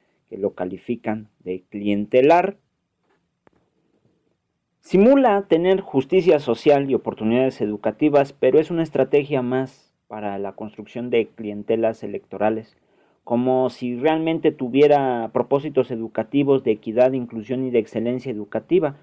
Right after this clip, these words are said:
Sin embargo, no sabe cuál es el problema mayúsculo del sistema educativo, eh, en la cual se encuentra en la transición de educación secundaria a media superior.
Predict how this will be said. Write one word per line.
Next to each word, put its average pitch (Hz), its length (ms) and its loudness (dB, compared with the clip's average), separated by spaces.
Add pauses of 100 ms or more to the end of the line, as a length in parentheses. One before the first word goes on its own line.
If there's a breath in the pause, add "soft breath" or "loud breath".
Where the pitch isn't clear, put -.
(380 soft breath)
Sin 131 160 0
embargo, 170 400 4
no 170 180 2
sabe 170 340 2
cuál 165 200 4
es 160 120 0
el 147 120 -2
problema 147 420 2
mayúsculo 143 640 2
del 123 140 2
sistema 139 380 -2
educativo, 135 760 -2 (600)
eh, 113 440 0
en 110 140 -8
la 113 100 -2
cual 151 460 2
se - 140 -16
encuentra 139 320 -4
en 143 80 -2
la 127 100 0
transición 123 540 -6
de 143 80 2
educación 131 720 -4
secundaria 131 680 -2
a 117 120 -10
media 131 340 0
superior. 170 640 2